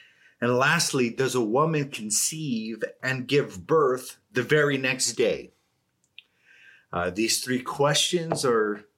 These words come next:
are far-fetched, but they bring in and hone in this reality.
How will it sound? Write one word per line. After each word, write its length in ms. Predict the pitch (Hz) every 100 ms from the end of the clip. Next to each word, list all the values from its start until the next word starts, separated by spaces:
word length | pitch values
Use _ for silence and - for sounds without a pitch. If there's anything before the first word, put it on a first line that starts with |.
| _
are 240 | 113 113 101
far-fetched, 1000 | - 139 120 - - 143 - - - 98
but 180 | 127 123
they 80 |
bring 460 | 110 92 143 170 156
in 280 | 143 143 143
and 200 | 113 113
hone 320 | - 143 139
in 240 | 127 123
this 280 | 117 - -
reality. 720 | 107 101 98 87 73 69 65